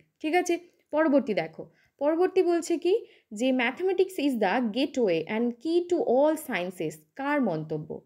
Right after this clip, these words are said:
ঠিক আছে, তাহলে অপশন কি কি দেয়া আছে দেখো, স্যাফার, রজার বেকন, হগবেন, কেউই নন। তাহলে কোনটা সঠিক হবে? না, রজার বেকন is the correct answer,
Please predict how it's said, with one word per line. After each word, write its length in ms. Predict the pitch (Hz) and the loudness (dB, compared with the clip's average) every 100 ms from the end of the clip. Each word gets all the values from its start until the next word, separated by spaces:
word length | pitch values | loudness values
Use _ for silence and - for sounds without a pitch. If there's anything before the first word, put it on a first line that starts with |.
| _ _ _ _ | _ _ _ _
ঠিক 100 | 302 | 0
আছে, 200 | 381 392 415 - _ | 2 4 0 -2 _
তাহলে 180 | 277 285 | -2 2
অপশন 300 | 262 262 320 311 | 2 0 -2 -2
কি 100 | 294 | -2
কি 120 | 330 | 0
দেয়া 180 | 269 285 | 2 2
আছে 180 | 294 | 2
দেখো, 280 | 294 302 302 359 - _ - | 0 0 -2 -4 -6 _ -20
স্যাফার, 580 | - 302 302 - 330 339 | 0 0 2 0 2 2
রজার 380 | 285 233 233 269 | 4 4 4 2
বেকন, 440 | 254 262 311 320 349 - | 2 0 -2 -4 -4 -4
হগবেন, 420 | 208 208 226 320 | -4 0 2 2
কেউই 420 | 330 - 233 240 202 | -2 -2 0 0 -2
নন। 220 | 151 - - _ _ _ | -4 -10 -16 _ _ _
তাহলে 200 | - 220 | -4 0
কোনটা 280 | 233 277 294 | 2 2 2
সঠিক 340 | 311 294 320 302 | 0 0 0 2
হবে? 200 | 339 403 508 - _ | 4 4 2 -2 _
না, 60 | 202 | -4
রজার 420 | 196 202 262 339 330 | 2 4 4 4 2
বেকন 280 | 269 262 240 | 0 0 -2
is 140 | 196 | -2
the 180 | 185 339 554 - _ | 0 -2 -2 -10 _
correct 360 | 208 175 175 170 | -6 -2 -2 -4
answer, 340 | 143 147 - | -10 -10 -12